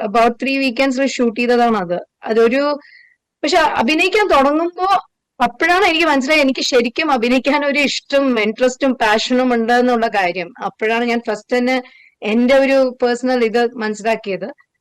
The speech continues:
പിന്നെ I really enjoyed the whole experience. Um, again, uh, thanks to, uh, Lekha for, uh, picking me. Uh,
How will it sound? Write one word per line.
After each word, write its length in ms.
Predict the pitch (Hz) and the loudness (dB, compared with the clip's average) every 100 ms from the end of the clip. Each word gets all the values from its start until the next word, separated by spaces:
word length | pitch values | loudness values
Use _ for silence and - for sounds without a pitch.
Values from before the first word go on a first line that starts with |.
| _ _ - | _ _ -4
പിന്നെ 260 | 214 233 | 0 2
I 40 | 226 | 2
really 300 | 226 240 277 | 2 2 0
enjoyed 500 | 220 202 220 220 214 | 0 -2 0 0 0
the 120 | 208 | -4
whole 340 | 196 208 220 | -2 0 2
experience. 640 | 226 - - 196 190 202 - - 196 | 0 -4 -10 -8 -6 -8 -12 -14 -10
Um, 440 | 185 180 175 180 - | -8 -6 -8 -10 -12
again, 360 | 180 202 202 185 | -4 -2 0 -4
uh, 280 | 185 180 180 196 | -6 -8 -6 -6
thanks 380 | 185 233 - 220 | -6 -8 -6 -4
to, 80 | |
uh, 400 | 185 180 277 185 | -4 -6 -6 -4
Lekha 300 | 185 180 214 220 | -4 -2 -4 -2
for, 140 | 202 | -4
uh, 360 | 185 202 185 180 - | -6 -6 -4 -4 -4
picking 280 | 185 220 214 | -8 -6 -4
me. 120 | 180 254 _ _ _ _ _ 208 | -6 -10 _ _ _ _ _ -12
Uh, 540 | 190 190 190 190 190 | -10 -8 -10 -10 -14